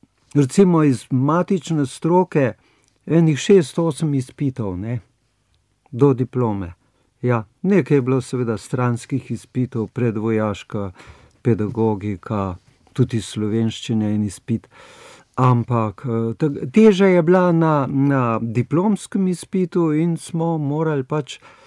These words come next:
smo bili sami sebi prepuščeni, pod mentorstvom seveda, kako si razporedil snovi, kdaj si eno ali drugo naštudiral. To je bilo prepuščeno študentu, ki so ga takrat obravnavali kot eno zrelo osebnost.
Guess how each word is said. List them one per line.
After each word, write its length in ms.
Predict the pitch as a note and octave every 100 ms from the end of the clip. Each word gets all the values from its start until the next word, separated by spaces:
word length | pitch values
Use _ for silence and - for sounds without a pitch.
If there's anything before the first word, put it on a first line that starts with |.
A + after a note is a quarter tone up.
| - - _
smo 280 | - D#3
bili 180 | D3+ G3
sami 380 | F#3 A3 G#3+ G3+
sebi 380 | F3 F#3 F3+ F3
prepuščeni, 800 | E3 D#3+ - C#3 - C#3 C3+ A#2+
pod 200 | - C#3
mentorstvom 840 | C#3+ F#3 F3+ B2+ G2+ - G#2+ G#2
seveda, 400 | F#2+ - A2+ G2+
kako 440 | G2+ B2 - G3 G#3+
si 240 | - G3
razporedil 760 | F3 D#3+ - D#3+ D#3+ D#3 C#3 C3+
snovi, 500 | - C#3 C3+ C3+ A#2+
kdaj 360 | B2 D3+ D#3+
si 240 | C3+ D3 C#3
eno 320 | C#3 C#3+ C#3
ali 160 | C3+ A#2
drugo 360 | A#2 C#3+ C3+ B2
naštudiral. 800 | A2+ - - A2+ D3 F#3 D#3 - - - - - _ - _
To 220 | - F#3 G3
je 180 | F3
bilo 240 | C3 C#3+ E3
prepuščeno 840 | - C3+ - A#2+ - D3 C#3+ C3
študentu, 760 | - - G#2 C3 D#3 D3 D3 A#2+
ki 180 | - C#3+
so 260 | C3 D3+ C3
ga 140 | B2
takrat 420 | - B2 C3+ C3+
obravnavali 640 | C#3+ A#2 A#2 A#2 A#2+ C3+
kot 220 | A#2+ C3 C3+
eno 220 | B2 A#2+
zrelo 440 | G2 A#2 A#2+ A#2+ A2
osebnost. 680 | - B2+ G#2 G2+ F2+ -